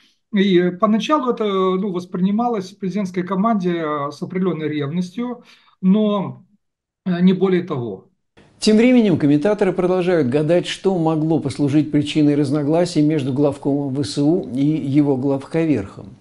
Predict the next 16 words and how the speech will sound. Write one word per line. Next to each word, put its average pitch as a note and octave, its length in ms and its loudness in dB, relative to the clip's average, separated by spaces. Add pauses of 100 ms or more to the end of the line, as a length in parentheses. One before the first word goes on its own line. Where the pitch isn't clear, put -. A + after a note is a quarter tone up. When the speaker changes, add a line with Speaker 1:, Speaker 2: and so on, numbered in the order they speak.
(680)
Speaker 2:
Если G3 300 2
речь G3+ 320 2
идет F3+ 340 0
об E3 240 0
электоральном E3 680 2
потенциале D3 600 0
Валерия D3 400 2
Залужного, D#3+ 560 0
то, D3 80 -6
кажется, E3 580 -2 (320)
Банковой E3+ 540 0
пока D3+ 460 0
не D#3 260 2
о D3+ 100 2
чем D3 200 0
беспокоиться. D3 960 -6